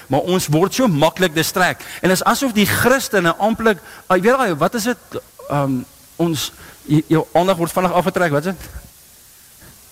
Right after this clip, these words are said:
Ja, wat ook al. Daai, daai,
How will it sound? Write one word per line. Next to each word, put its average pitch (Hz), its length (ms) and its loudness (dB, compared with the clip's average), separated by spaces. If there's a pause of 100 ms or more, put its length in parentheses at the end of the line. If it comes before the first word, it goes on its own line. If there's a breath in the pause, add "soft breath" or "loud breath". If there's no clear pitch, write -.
(120)
Ja, 135 300 0
wat 143 160 -2
ook 147 180 -2
al. 104 140 -4 (680 loud breath)
Daai, 143 320 0
daai, 131 320 0